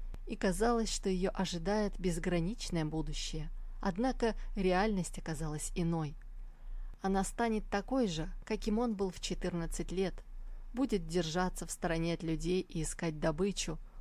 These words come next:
убивать и пить кровь, чтобы утолить голод. Как же странно, что юная девушка, которая будет жить долго, должна будет посвятить свою жизнь поискам пищи.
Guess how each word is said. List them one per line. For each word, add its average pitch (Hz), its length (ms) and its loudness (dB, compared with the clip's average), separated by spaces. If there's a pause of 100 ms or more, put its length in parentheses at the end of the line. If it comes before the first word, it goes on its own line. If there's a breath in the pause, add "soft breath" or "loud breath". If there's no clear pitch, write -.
убивать 185 680 4
и 190 60 0
пить 185 260 -4
кровь, 220 340 2
чтобы 175 420 0 (160 loud breath)
утолить 170 440 0
голод. 208 360 2 (500 soft breath)
Как 226 200 -2
же 185 120 0
странно, 202 520 2
что - 180 -4
юная 165 400 2
девушка, 170 600 -2 (260 loud breath)
которая 196 480 2
будет 190 400 0
жить 180 240 0
долго, 185 480 2 (180)
должна 208 460 2
будет 196 240 0
посвятить 180 580 -4
свою 170 300 -2
жизнь 170 420 -2 (240 loud breath)
поискам 175 480 2
пищи. - 540 -4